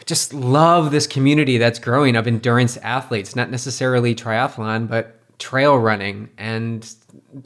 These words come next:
ultra swimming, like long distance swimming with Anita out in, in Scotland. Like it's,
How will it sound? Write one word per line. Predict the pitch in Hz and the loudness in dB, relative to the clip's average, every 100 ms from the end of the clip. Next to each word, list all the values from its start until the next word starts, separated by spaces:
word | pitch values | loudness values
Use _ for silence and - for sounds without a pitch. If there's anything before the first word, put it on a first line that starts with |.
| 143 | -6
ultra | 151 - 156 | -6 -2 -4
swimming, | - - 123 143 156 113 104 113 | -4 -6 -2 0 2 0 -2 -4
like | 117 120 | -4 -2
long | 117 127 | -2 -2
distance | - - 131 127 | -6 -10 -10 -8
swimming | - 139 123 104 107 | -8 -6 -4 -6 -8
with | 110 110 | -10 -8
Anita | 110 120 120 | -6 -4 -2
out | 110 120 | 0 -2
in, | 120 117 - - - - - - - | -2 -6 -12 -20 -20 -20 -20 -20 -12
in | 120 | -6
Scotland. | 120 120 120 147 123 98 104 | -6 -4 -4 -4 -6 -10 -10
Like | 117 - | -14 -12
it's, | 139 - - | -12 -10 -12